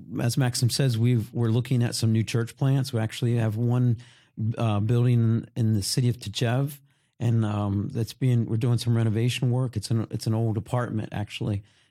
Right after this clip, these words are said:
And we're doing some renovation work on that and planning on starting that church, actually beginning services here, um, in, in the near, near future.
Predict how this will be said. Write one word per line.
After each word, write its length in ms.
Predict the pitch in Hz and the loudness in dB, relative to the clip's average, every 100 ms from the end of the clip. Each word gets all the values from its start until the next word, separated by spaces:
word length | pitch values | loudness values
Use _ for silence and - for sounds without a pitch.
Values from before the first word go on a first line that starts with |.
| - | -4
And 60 | |
we're 60 | 110 | -2
doing 220 | 107 113 | 2 0
some 200 | 104 120 | 0 2
renovation 560 | 113 110 110 113 - 113 | 2 2 2 2 2 0
work 240 | 110 110 | 0 0
on 200 | 107 107 | 0 0
that 240 | 110 117 - | 2 0 0
and 280 | 107 104 - | 0 -2 -4
planning 400 | - 123 123 113 | -2 2 2 2
on 140 | 110 98 | 0 -4
starting 460 | - 120 120 113 | -4 -2 0 0
that 200 | 107 120 | 0 -2
church, 440 | - 156 - - - _ _ _ _ | -4 -4 -4 -10 -18 _ _ _ _
actually 340 | 123 - - 117 | -4 -2 0 0
beginning 420 | 117 113 123 107 | 2 2 2 2
services 720 | - 127 135 104 104 - - | 0 -2 -2 -4 -4 -6 -10
here, 440 | - 127 113 107 - | -4 -2 0 -2 -4
um, 380 | - 104 98 101 - _ 139 135 _ - 131 | -4 -2 -2 -4 -10 _ -12 -12 _ -6 -4
in, 300 | 151 131 113 127 | 0 2 2 2
in 180 | 123 110 | 2 2
the 100 | 107 | 2
near, 520 | 101 113 131 156 113 123 123 | 2 4 4 2 0 -2 -2
near 220 | 127 107 | -2 -2
future. 480 | - 139 135 110 | -2 -4 -2 -4